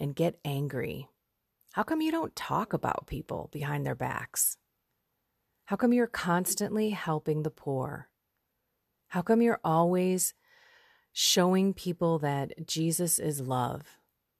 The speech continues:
and that they can have love and peace and kindness? Because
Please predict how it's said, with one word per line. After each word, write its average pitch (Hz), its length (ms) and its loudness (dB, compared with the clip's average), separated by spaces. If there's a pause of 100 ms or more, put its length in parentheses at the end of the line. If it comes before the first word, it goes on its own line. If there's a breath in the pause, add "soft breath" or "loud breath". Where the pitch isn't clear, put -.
and 156 120 -2
that 151 140 -2
they 156 160 4
can - 160 -2
have 147 320 0
love 139 400 0
and 131 180 -4
peace 151 400 -4
and 127 160 -6
kindness? 139 640 -4
Because 143 300 -6